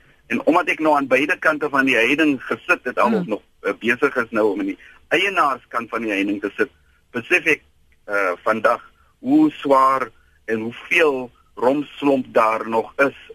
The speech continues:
Speaker 1: in, in die, in die privaat sektor. Ehm, ons moet nie net praat van die regering nie. Ja, die regering, 'n mens kan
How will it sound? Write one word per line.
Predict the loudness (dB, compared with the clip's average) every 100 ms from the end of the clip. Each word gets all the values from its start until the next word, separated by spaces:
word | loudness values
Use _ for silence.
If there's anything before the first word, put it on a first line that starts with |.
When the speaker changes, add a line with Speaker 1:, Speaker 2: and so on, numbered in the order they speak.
| -20 _ _ 0
Speaker 1:
in, | 2 4 2 -2
in | -2
die, | -2 -8 -12 _ _ -2
in | 0
die | 0
privaat | -4 -8 -4 -4 -4 -6 -8
sektor. | -10 -8 -10 -12 _ _ _ _ 0
Ehm, | 0 0
ons | -4 -4 0
moet | 0
nie | 2
net | 0
praat | 0 -2 0
van | -6
die | -4 -2
regering | -2 0 0 0 -2
nie. | -2
Ja, | 2 2
die | 0
regering, | -6 -4 0 0 -2 -6
'n | -4
mens | -4 0
kan | -2